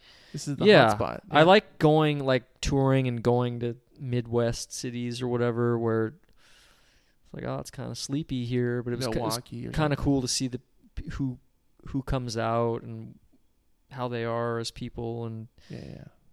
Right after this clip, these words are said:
Speaker 2: yeah, it's just kinda interesting. I mean, 'cause we're growing up in L A and being right at the hub of where all the,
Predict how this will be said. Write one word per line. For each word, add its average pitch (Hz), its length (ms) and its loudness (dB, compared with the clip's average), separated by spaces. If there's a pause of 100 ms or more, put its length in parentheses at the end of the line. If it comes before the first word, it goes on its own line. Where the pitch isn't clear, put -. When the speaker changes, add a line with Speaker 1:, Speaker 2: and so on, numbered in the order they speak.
Speaker 2:
yeah, 117 280 -2
it's 113 100 -10
just - 160 -8
kinda 117 360 -6
interesting. 113 540 -8
I - 20 -8
mean, 117 140 -8
'cause 113 140 -6
we're 117 240 -2 (440)
growing 117 280 -4
up 117 100 -12
in 113 100 -10
L 113 160 -4
A 113 320 0
and 110 220 -8
being 120 320 0
right 117 160 -4
at 117 100 -8
the 107 100 -6
hub 107 420 -2
of 104 120 -10
where 107 160 -6
all 107 200 -6
the, 104 260 -10